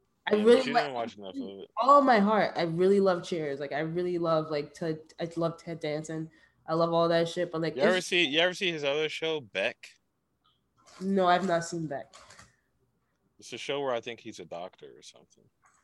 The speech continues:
Speaker 1: You only have one season?
Speaker 2: No, I think that was on for a while. It was on for, like, five or six years. He used to be, you ever remember, like, he would stay up really late and it would be, like,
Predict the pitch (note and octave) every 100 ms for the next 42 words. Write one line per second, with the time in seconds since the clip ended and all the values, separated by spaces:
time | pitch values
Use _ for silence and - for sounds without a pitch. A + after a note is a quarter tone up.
0 | _ - _ _ _ _ _ _ _ -
1 | - _ _ _ _ - G#3+ B3 A3 G#3
2 | A#3+ B3+ C4 D4 C4+ - - _ _ _
3 | _ _ _ D2+ D#2 F2+ F2 D2+ D2+ A2
4 | A2 G#2+ G2+ F2+ D#2+ - D2 D2+ F2 F2+
5 | A2+ F#2+ D#2+ D#2+ D#2 F2 E2+ E2 - F2
6 | - F#2 E2 - - - - _ _ _
7 | _ _ _ _ _ _ _ _ _ _
8 | _ _ _ _ _ _ _ _ _ _
9 | _ _ _ _ _ _ _ _ _ _
10 | - F#3+ G#3+ G3+ F#3+ G3+ C4+ D#4 A#3+ G#3+
11 | G#3 E3+ D#3 D#3 C3+ - C3+ C#3 A#2 B2
12 | A#2 A#2 G2 A2 G#2+ G#2 G#2+ G2+ F#2+